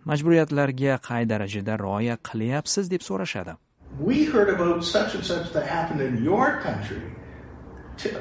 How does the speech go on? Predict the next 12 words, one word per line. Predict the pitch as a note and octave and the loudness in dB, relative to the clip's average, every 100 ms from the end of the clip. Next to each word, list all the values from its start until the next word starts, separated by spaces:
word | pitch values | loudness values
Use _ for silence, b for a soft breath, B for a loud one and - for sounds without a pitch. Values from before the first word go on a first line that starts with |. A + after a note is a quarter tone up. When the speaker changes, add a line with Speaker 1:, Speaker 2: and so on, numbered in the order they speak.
| - | -4
Speaker 2:
why | D#3 E3 G3 G#3+ | 0 2 4 2
aren't | G3 G3 E3+ | 2 0 2
you | E3+ E3 | 2 2
honoring | D#3 D#3+ D3+ D3 C#3 | -2 -2 -2 -2 -4
the | C3+ | -4
O | D#3 C#3 | -2 -2
S | - | -4
C | - | -6
commitments | - B2+ C#3 B2+ G#2 B2+ | -4 -6 -6 -8 -6 -4
related | A#2+ B2 B2 A#2+ | -2 0 0 -4
to | - | -6
that? | E2+ - | -12 -14